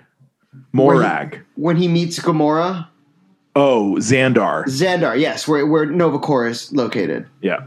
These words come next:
Speaker 2: yeah.
Speaker 1: Like, where, how he meets Gamora and Groot and Rocket, that whole sequence.
Speaker 2: Yeah.
Speaker 1: So fun.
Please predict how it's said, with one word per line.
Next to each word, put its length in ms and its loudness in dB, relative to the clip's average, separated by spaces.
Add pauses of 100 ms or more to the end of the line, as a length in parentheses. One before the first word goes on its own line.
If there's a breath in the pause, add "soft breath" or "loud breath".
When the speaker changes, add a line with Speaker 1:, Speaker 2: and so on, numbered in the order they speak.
(300)
Speaker 2:
yeah. 100 0
Speaker 1:
Like, 320 -2
where, 260 -2
how 220 0
he 140 0
meets 260 0
Gamora 720 0 (260)
and 220 0
Groot 640 0 (120)
and 240 0
Rocket, 560 -2
that 220 -2
whole 200 0
sequence. 680 -2 (420 loud breath)
Speaker 2:
Yeah. 220 0
Speaker 1:
So 640 -2
fun. 680 -2